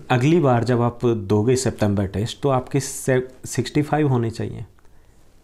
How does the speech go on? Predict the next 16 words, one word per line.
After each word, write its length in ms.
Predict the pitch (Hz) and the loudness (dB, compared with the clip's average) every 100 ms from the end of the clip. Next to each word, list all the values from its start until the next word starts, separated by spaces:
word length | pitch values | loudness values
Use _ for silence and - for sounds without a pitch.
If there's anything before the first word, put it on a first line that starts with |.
| - - - - | -20 -20 -10 0
नवंबर 440 | 117 127 135 135 | 2 4 4 2
में 120 | 107 107 | 2 0
आपके 280 | 101 - | -2 -2
सेवेंटी 380 | 110 135 143 143 | -2 0 0 2
होने 260 | 123 113 110 | 2 2 0
चाहिए, 160 | 107 | -2
सेवेंटी 360 | 107 123 123 139 | -2 0 0 0
फ़ाइव 260 | 139 135 120 | 0 0 0
होने 160 | 113 | -2
चाहिए। 200 | 113 - - - - | -6 -10 -14 -14 -2
टारगेट 380 | 160 175 180 196 | 2 4 4 2
सेट 260 | - 101 - | 2 -2 -2
कीजिए, 400 | 90 85 85 - - - | -4 -4 -10 -12 -18 -8
खुद 180 | - 151 | -2 0
का 140 | 143 117 | 2 0
टारगेट, 480 | 92 - - - | -2 -8 -12 -16